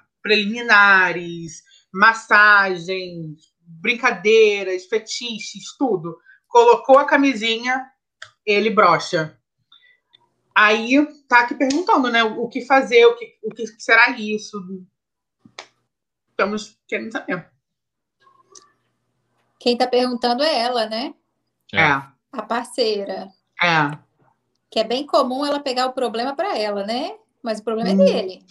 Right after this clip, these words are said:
Speaker 2: que fique claro.
Speaker 1: <laughs> É.
Speaker 2: Fique claro que o problema é dele e ela não pode abrir mão ali do preservativo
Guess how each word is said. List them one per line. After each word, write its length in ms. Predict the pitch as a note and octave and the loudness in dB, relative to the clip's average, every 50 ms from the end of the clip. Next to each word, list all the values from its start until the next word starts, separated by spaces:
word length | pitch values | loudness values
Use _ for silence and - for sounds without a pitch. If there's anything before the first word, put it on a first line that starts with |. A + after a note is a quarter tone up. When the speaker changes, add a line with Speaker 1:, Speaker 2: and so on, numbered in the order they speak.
| _ _ _ | _ _ _
Speaker 2:
que 140 | _ A#3 G#3+ | _ -12 -12
fique 200 | A#3 A#3 E4 F#4 | -10 -10 -4 0
claro. 460 | - B4 B4 G#4+ F4 D#4 G3 - - - - - | 0 2 2 2 0 -2 -4 -6 -10 -14 -4 0
Speaker 1:
<laughs> 280 | B4 E5 E5+ - - - _ _ _ - | 0 0 0 -2 -8 -18 _ _ _ -4
É. 320 | F#3+ E3+ E3 D#3 D3 D3 - - _ _ _ - - - _ _ _ _ _ _ _ _ _ _ | 0 2 2 2 2 0 -2 -8 _ _ _ -6 -6 -6 _ _ _ _ _ _ _ _ _ _
Speaker 2:
Fique 220 | - B3 B3+ C4 B3+ | -16 -12 -12 -12 -10
claro 380 | - - A#3+ A#3 A#3+ C4+ F4 | -10 -8 -6 -6 -6 -6 -8
que 60 | - F#4 | -10 -12
o 60 | - | -12
problema 340 | - C#4 B3 C4 B3+ C4+ C4 | -10 -10 -10 -10 -10 -12 -12
é 40 | A#3 | -12
dele 440 | G3+ G#3+ G#3 G#3 G#3 A3+ C4+ E4+ G#4+ C5 C#5 C#5 _ _ _ _ _ | -12 -12 -10 -10 -10 -10 -10 -10 -10 -10 -12 -12 _ _ _ _ _
e 380 | - - B3 B3 A#3+ A#3+ A#3 A3+ | -16 -14 -12 -10 -10 -10 -8 -8
ela 180 | A3+ A3+ A#3 B3+ | -8 -8 -8 -8
não 100 | D#4 F4+ | -12 -12
pode 260 | _ F#4 F4 F4 F#4 F4+ | _ -8 -8 -6 -8 -10
abrir 180 | F4+ F4 F#4 | -10 -10 -12
mão 340 | F#4 F4 D#4+ D4 C#4+ D4+ E4 | -10 -10 -8 -8 -8 -8 -8
ali 220 | D#4+ C#4+ B3+ B3+ | -8 -8 -10 -12
do 100 | B3+ - | -14 -14
preservativo 760 | - C#4 C#4 C#4 C#4+ C#4 C#4+ C#4+ C#4+ C#4+ - - C#4+ C#4+ F#4 | -12 -12 -10 -8 -6 -6 -6 -8 -10 -12 -12 -14 -12 -12 -12